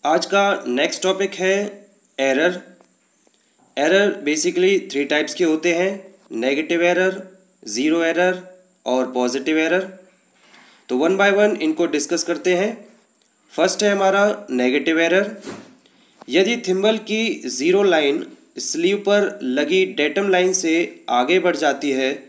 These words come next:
तो यह negative error कहलाती है। Reading लेने के बाद कुल reading में इसको जमा करने पर शुद्ध reading प्राप्त हो जाती है। नेक्स्ट है हमारा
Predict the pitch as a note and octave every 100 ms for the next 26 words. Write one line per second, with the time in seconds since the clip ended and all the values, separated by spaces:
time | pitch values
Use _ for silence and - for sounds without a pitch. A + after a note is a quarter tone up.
0 | - _ _ _ D3 D#3+ E3 F3 F#3+ F#3+
1 | - - B2 B2 C3 D3+ E3 D#3+ D#3+ D#3+
2 | D3+ D#3+ D#3 F3+ E3 F3+ G#3 - - _
3 | _ _ _ _ _ _ _ _ A#2 D#3+
4 | G3+ A3+ G#3 G#3+ G#3+ A3+ D3+ C#3+ D#3 D#3
5 | - - D#3 E3 D3+ F3 F#3 G#3 F3+ F3
6 | F#3 F#3+ C#3 - E3 E3+ F3+ - B2 A#2
7 | C3+ E3 D#3+ D#3+ E3 E3+ C3+ C3 - -
8 | - _ _ - F3 F3 E3 E3 F3 G3+
9 | - C3 C#3 C#3 C#3+ D3 C#3 C3 B2+ A2
10 | G2 - _ _ _ _ _ _ _ _
11 | _ _ _ _ _ _ _ _ _ _
12 | _ _ _ - B2 F3 G3+ - G#3+ F#3+
13 | F#3 F#3